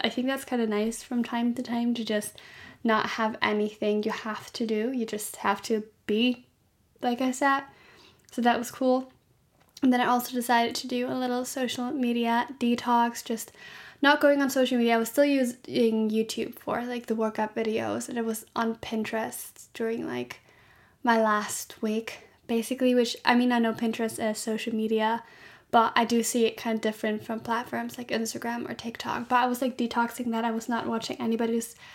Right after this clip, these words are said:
content, not what people posted. I also didn't really, like, watch any YouTube besides the workout videos. And yeah, that was it. I did post some things on my private Instagram, but I literally just went on there to share.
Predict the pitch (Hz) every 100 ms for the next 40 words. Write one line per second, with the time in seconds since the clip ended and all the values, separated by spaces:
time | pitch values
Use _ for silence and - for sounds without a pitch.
0 | - - - - - 277 269 247 262 254
1 | 254 254 254 - 233 226 247 240 233 226
2 | 247 240 240 247 233 - 247 285 254 247
3 | 233 233 233 226 226 220 214 233 220 220
4 | - 226 220 220 220 220 - 220 214 _
5 | _ 240 226 226 226 - - 240 240 240
6 | 240 254 262 285 285 285 285 294 294 -
7 | - - - - - - _ _ - 247
8 | 240 240 247 247 247 247 247 240 - _
9 | _ _ - 247 233 277 262 233 - 233
10 | - 285 294 - - 233 226 247 - 247
11 | 240 240 233 247 226 226 233 226 233 220
12 | 226 247 247 247 247 - 226 220 - -
13 | - 247 233 262 254 226 220 - 233 226
14 | 226 220 226 226 - 226